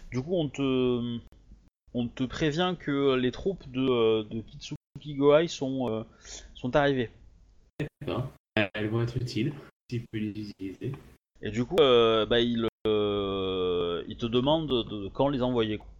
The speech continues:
Speaker 2: Bah, là, euh, maintenant, enfin, je sais pas.
Speaker 1: Enfin, tu, tu le, tu donnes l'ordre d'attaquer. En, en gros, ça peut être, euh, en, en, en gros, l'idée, c'est de, c'est, c'est, je considère que ton personnage, euh, va, euh, va choisir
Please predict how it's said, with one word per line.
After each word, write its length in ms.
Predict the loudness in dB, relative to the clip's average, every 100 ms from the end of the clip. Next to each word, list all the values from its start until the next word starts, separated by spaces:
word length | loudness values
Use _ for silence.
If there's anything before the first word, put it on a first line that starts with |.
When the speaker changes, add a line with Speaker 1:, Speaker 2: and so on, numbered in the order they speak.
| -20 -20 -20 -20 _ -10
Speaker 2:
Bah, 240 | -6 -6 -8
là, 380 | -8 -6 -6 -6
euh, 180 | -8 -10 -14 -10 -6 -8 -10 -20 -20 -14 -10 -10 _ -8 -6 -4
maintenant, 240 | 2 2 2 -6
enfin, 120 | -12
je 100 | -12
sais 60 | -10
pas. 160 | -10 -8 -8 -8 -6 -8 -8 _ _
Speaker 1:
Enfin, 160 | 0 0
tu, 260 | -2 -6
tu 140 | -2 2
le, 180 | 2 0
tu 140 | 4
donnes 180 | 6 6
l'ordre 240 | 6 4 4
d'attaquer. 320 | 2 4 4
En, 140 | 6
en 300 | 6 6 4
gros, 220 | 4 4
ça 140 | 2 0
peut 160 | -2
être, 180 | -2 -2
euh, 220 | -2 -2 -6 -14 _ -18 -18 -18 -20 -20 -8
en, 100 | -4
en, 320 | -2 -2 -2
en 60 | 2
gros, 300 | 4 4 4
l'idée, 340 | 2 0 -2
c'est 160 | -4 -4
de, 300 | -2 -2 -2
c'est, 260 | -6 -8 -6
c'est, 180 | -8
je 80 | -8
considère 360 | -8 -4 -4 -2
que 80 | -4
ton 220 | -4 -2
personnage, 680 | -2 -2 -2 2 2 0 -2
euh, 160 | -2
va, 320 | 0 0 2
euh, 300 | 0 -4 -8 -14 -20 -20 -20 -20 -20 -10
va 80 | -6
choisir 280 | -4 0